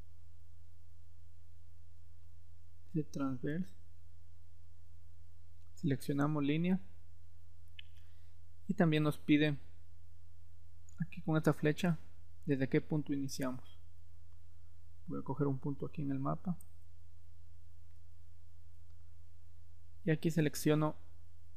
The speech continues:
la dirección y la distancia. Vamos a hacer un cuadrado simplemente para, como ejemplo, cincuenta grados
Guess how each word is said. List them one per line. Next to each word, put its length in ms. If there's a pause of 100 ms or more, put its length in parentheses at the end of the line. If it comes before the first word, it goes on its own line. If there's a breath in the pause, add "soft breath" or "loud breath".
(720)
la 140
dirección 560
y 80
la 120
distancia. 580
Vamos 340
a 40
hacer 180
un 80
cuadrado 480
simplemente 580
para, 460 (2500)
como 220
ejemplo, 340 (140)
cincuenta 760 (600)
grados 580